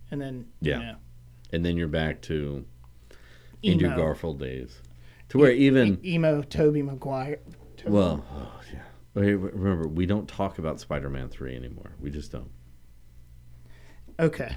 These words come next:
Speaker 1: we talked about it earlier.
Speaker 2: Out of, out of respect for Topher Grace, we don't talk about Spider-Man three.
Speaker 1: Oh, I forgot about it.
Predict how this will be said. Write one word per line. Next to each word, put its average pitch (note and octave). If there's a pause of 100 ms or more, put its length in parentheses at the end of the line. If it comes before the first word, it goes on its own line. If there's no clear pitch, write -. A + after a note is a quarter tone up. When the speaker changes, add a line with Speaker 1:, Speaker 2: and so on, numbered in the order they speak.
(120)
Speaker 1:
we C#3+
talked D#3
about D#3
it C#3+
earlier. B2
Speaker 2:
Out F#2
of, F2+
out F#2
of F2
respect E2+
for E2
Topher D2+
Grace, C2+
we D2+
don't D2
talk C#2+
about C2
Spider-Man B1+
three. - (920)
Speaker 1:
Oh, -
I -
forgot -
about A#2
it. -